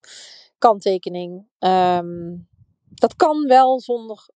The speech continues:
vallen en opstaan zijn in grote mate. Ik bedoel, je kunt best wel iets makkelijk, snel opzetten. Succesvol.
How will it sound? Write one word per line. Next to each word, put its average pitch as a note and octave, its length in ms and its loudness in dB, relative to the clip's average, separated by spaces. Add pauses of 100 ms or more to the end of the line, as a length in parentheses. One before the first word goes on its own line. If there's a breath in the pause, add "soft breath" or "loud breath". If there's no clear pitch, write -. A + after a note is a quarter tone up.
(140)
vallen G#3+ 320 2
en F#3 60 -14
opstaan F#3 500 -8
zijn A3 560 2
in G3+ 240 -12
grote A#3+ 460 0
mate. F#3 480 -6 (140)
Ik F3+ 160 -10
bedoel, A3+ 320 0
je G#3+ 100 -6
kunt G#3 240 0
best B3+ 260 2
wel - 180 -4
iets - 320 -10
makkelijk, A#3 580 2
snel A#3 600 2 (480)
opzetten. - 600 -4 (640)
Succesvol. - 720 -6